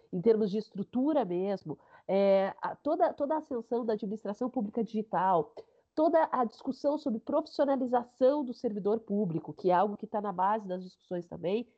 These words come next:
tudo isso a gente não precisa de reforma constitucional, Paulo. Me parece que o sistema constitucional, o sistema de, da, de administração pública pensado na Constituição,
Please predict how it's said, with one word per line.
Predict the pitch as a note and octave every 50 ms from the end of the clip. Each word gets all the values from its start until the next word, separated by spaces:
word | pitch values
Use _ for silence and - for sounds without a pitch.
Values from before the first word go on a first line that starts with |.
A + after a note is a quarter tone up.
| _ _ _ _ _ _ _
tudo | - F#4+ G#4+ G#4+ E4 D4
isso | C#4 F4 G#4 - - - - -
a | C4
gente | B3 C4 B3+ C4+
não | B3
precisa | A#3+ - - C#4
de | B3+ C4
reforma | C4 C4 B3+ - A3+ A3+ B3+
constitucional, | B3+ B3+ B3 - - - A#3+ G#3 F#3+ F#3 G3+ G#3+
Paulo. | - - - - _ _ _ _ - - _ _ - -
Me | G#3 D#4
parece | E4+ - F4 D#4 A#3+ G3 G3 A3+ C#4+ D#4 - - G#3
que | - A#3+
o |
sistema | - - A#3+ G#3+ - _ - C4+ D4+ - A4 G#4
constitucional, | - - - D#4 D4+ D#4 D4 B3+ - - - B3+ A#3 F#3+ F#3 E3+ E3
o | F3
sistema | - - - _ C#4 D4+ F4 D#4
de, | - C4+
da, | - F#3+ A#3 B3+
de | C4 B3+ G3 -
administração | B3+ A3 A#3+ G#3 A#3 - - A3 A3+ - C#4
pública | B3+ C4 G3+ G3+ - A3
pensado | - A3 G#3 G#3 - B3 B3+ A#3 B3
na | G#3+ A3 C4+ E4
Constituição, | - - D#4 C4+ - C4+ A3 - A#3+ - - _ G#3+ A3+ C#4+ E4+ C4 -